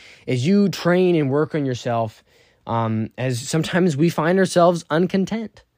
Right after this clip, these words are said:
Remember Proverbs fifteen sixteen. Proverbs fifteen sixteen,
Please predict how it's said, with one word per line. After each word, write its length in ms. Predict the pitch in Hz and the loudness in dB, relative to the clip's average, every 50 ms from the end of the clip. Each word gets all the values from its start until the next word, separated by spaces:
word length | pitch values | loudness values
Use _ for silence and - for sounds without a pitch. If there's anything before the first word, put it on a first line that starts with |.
| _ _ _ _ _ _ _ _ _ _ _ _ _ _ _ _ _ | _ _ _ _ _ _ _ _ _ _ _ _ _ _ _ _ _
Remember 840 | 123 131 139 139 147 151 160 170 170 170 165 180 175 170 165 151 - - 131 | -2 -2 0 0 0 0 0 0 0 0 0 0 0 0 -2 -4 -10 -16 -20
Proverbs 600 | - - 156 151 143 143 139 143 143 139 123 - | -8 0 4 4 4 4 4 0 -4 -4 -6 -10
fifteen 840 | - - - 156 156 - - - - 165 156 151 151 151 156 151 135 - _ | -14 -8 -4 -2 -2 -2 -4 -10 -8 -4 -4 -2 -2 -2 -4 -4 -6 -12 _
sixteen. 720 | _ - - - 143 135 - - - 120 104 92 82 80 | _ -18 -12 -10 -10 -10 -10 -10 -8 -8 -6 -6 -8 -10
Proverbs 400 | - - 107 117 120 139 131 - | -6 -4 -2 -2 -2 -2 -4 -4
fifteen 320 | - - 127 - 160 160 151 | -4 -6 -4 -4 -4 -6 -4
sixteen, 520 | - 143 117 - - 95 90 90 90 - | -4 -6 -8 -8 -10 -10 -8 -8 -10 -12